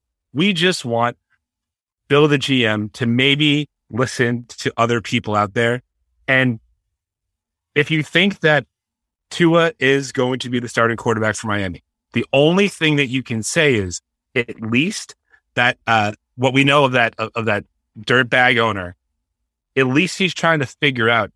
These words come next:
if he puts enough skill players around Tua, can he be successful, right?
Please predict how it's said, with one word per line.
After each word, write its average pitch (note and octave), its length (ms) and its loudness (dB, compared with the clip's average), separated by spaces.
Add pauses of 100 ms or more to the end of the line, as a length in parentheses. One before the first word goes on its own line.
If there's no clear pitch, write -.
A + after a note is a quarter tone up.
if G#2 100 -10
he G#2+ 100 -6
puts - 480 -4
enough A2 320 -2
skill - 280 -2
players G#2+ 380 -2
around G#2+ 280 -4
Tua, A2 240 -2
can A2 160 -6
he G#2+ 40 -2
be G#2+ 120 -4
successful, F#2+ 640 -4 (560)
right? A2+ 220 0